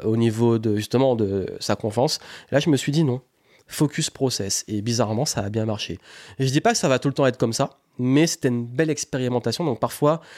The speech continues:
vous n'avez pas besoin, comme vous disent beaucoup de coachs, d'avoir des super objectifs méga ambitieux, ultra spécifiques, et cetera. Des fois, juste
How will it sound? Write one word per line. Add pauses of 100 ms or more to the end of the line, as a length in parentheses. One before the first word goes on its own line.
(220)
vous
n'avez
pas
besoin,
comme
vous
disent
beaucoup
de
coachs,
d'avoir
des
super
objectifs
méga
ambitieux,
ultra
spécifiques,
et
cetera. (340)
Des
fois,
juste